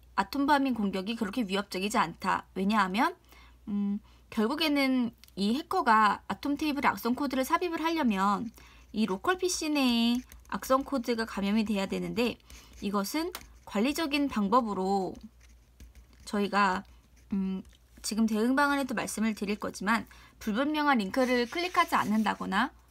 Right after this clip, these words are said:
또는 수상한 파일을 다운로드 않는, 하지 않는다던가 이런 관리적인 방법으로 충분히 이제 막을 수 있다고 설명을 하고 있는데,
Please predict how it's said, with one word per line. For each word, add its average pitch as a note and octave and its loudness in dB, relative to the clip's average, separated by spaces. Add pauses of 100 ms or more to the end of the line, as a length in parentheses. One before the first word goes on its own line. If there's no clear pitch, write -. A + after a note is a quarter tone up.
또는 D4+ -4
수상한 G#4+ -2
파일을 E4+ 0
다운로드 G#3+ 0
않는, F#3+ -2
하지 C4+ -4
않는다던가 G3 -2 (420)
이런 B3+ 4
관리적인 C#4 0 (280)
방법으로 G#3 2
충분히 F#4 -4
이제 F#3+ -4 (680)
막을 G3 2
수 - -6
있다고 G#3 -2
설명을 D4+ 0
하고 E4+ -2
있는데, F#3+ -4